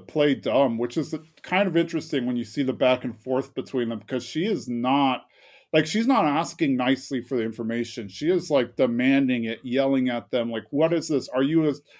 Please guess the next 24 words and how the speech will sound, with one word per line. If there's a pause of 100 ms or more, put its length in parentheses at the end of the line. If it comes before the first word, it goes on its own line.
(240)
are
you
a
spy?
Are
you
an
enemy?
Because
you,
you
seem
to
know
who
this
person
is,"
yada,
yada,
yada,
talking
about
Sloth.